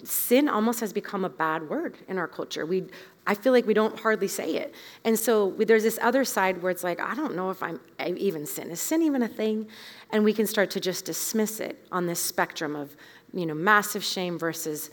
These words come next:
total dismissal of anything. And so as I show you this list, just know, let the Holy Spirit be louder than your emotions. That's my one encouragement to you. And let the Holy Spirit just soak in and do heart work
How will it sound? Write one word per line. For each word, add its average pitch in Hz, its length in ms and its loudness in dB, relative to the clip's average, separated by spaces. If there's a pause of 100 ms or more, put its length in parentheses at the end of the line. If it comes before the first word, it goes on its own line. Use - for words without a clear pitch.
(280)
total 196 300 0
dismissal 165 640 -6
of 147 220 -6
anything. 165 640 -6 (440)
And 202 160 2
so 208 480 6 (140)
as 285 220 10
I 269 160 6
show - 240 2
you 247 160 6
this 233 200 6
list, 185 260 2
just 277 200 -2
know, 208 400 4 (240)
let 226 280 4
the 330 100 2
Holy 226 320 6
Spirit 202 380 0
be 185 120 0
louder 175 400 4
than 185 160 0
your 180 160 2
emotions. 170 800 -4 (200)
That's 202 200 -4
my 220 140 4
one 190 240 4
encouragement 185 640 0
to 196 100 -2
you. 175 180 0 (220)
And 220 160 2
let 262 160 2
the 277 100 2
Holy 247 320 2
Spirit 208 520 2
just - 220 -6
soak 220 300 2
in 185 380 -4 (240)
and 196 100 -2
do 180 120 -2
heart 226 380 2
work 165 340 -2